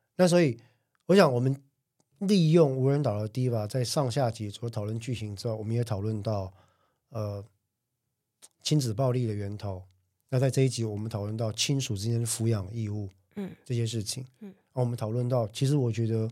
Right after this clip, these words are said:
Speaker 1: 最深刻的还是刚刚讲的那句话，
Speaker 2: 嗯。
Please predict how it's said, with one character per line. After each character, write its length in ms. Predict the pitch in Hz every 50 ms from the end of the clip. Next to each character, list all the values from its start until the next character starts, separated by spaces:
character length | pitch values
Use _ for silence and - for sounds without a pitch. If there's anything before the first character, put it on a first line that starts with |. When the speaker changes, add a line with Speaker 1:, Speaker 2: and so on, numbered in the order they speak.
| - - _ _ _ _ _ _ _ _ _ _ _ _
Speaker 1:
最 120 | - - 147
深 240 | 127 - 143 139 139
刻 200 | 123 143 127 113
的 80 | 107
还 120 | 101 104 104
是 120 | 107 113
刚 160 | 113 117 113
刚 100 | 110 110
讲 140 | - 107 95
的 120 | 95 101
那 60 | 104 101
句 140 | 95 104
话， 360 | 98 - - 104 98 - - _ _ -
Speaker 2:
嗯。 100 | 151